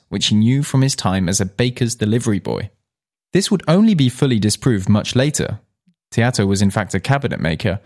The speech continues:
but with the cloud hanging over the event, he would not actually receive his gold medal until nineteen twelve.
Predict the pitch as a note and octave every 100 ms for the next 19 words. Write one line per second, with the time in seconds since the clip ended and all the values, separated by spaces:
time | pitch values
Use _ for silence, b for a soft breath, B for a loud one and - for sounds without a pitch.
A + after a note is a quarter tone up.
0 | b b b b - B2 C#3+ C#3 - D#3+
1 | F3 F#3+ D#3+ D#3+ C3 B2 A2+ G#2 G2+ B2+
2 | A#2 - G#2+ A#2 C#3+ F3 C#3+ C3+ - C3
3 | C#3 B2+ G#2+ F#2+ G2+ - A2+ A2 C3 C#3
4 | A#2 F#2 G2 - A#2 C#3+ C3+ A2+ F#2+ -
5 | F#2+ - A#2+ A#2 - -